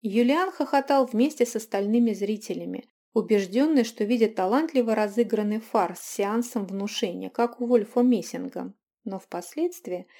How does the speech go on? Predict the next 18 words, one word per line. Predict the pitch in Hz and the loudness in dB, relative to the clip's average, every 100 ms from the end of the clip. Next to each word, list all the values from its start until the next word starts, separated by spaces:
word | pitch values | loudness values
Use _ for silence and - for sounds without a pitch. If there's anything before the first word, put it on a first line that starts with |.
| - - _ | -20 -20 _
он | 269 311 | 0 2
засомневался, | 339 339 349 349 349 240 165 170 - | 2 0 -2 -2 0 0 0 -2 -12
что | - 185 | -8 -8
это | 185 | -6
была | 185 190 | -6 -4
всего | 185 - 254 196 | -4 -2 -2 -2
лишь | 180 | -4
галлюцинация. | 185 208 226 - 311 220 - - 165 - _ | -4 -2 -2 -2 -2 -2 -4 -14 -14 -16 _
Слишком | - - 208 208 226 220 | -16 -4 -2 -2 -2 0
уж | 226 - | 0 -4
кошка, | - 359 - - 180 | -2 -2 -2 -6 0
рыжая | 226 226 180 | 2 2 0
и | 175 - | -6 -6
сероглазая, | - 180 165 196 294 320 175 | -6 -6 -4 0 0 0 -4
походила | - - 202 240 349 330 | -6 -6 -4 0 0 2
на | 233 | 0
шокодливую | 226 - 202 185 196 220 220 208 | -2 -6 -6 -4 -4 -4 -2 -4
ведьмочку. | 180 196 180 180 175 - - 185 | -2 -6 -6 -10 -10 -14 -16 -18